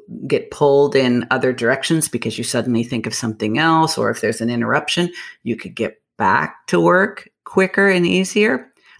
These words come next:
But if you haven't yet learned why you're distracted to begin with,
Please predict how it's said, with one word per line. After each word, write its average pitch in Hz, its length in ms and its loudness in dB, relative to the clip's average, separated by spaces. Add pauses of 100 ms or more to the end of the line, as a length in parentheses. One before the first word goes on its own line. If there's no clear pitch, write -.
(120)
But 277 440 0 (480)
if 185 200 0
you 220 120 4
haven't 208 480 0
yet - 280 -2
learned 156 640 -4 (320)
why 131 220 2
you're 139 240 2
distracted 123 840 -4
to 143 80 -4
begin 147 480 0
with, 131 360 -2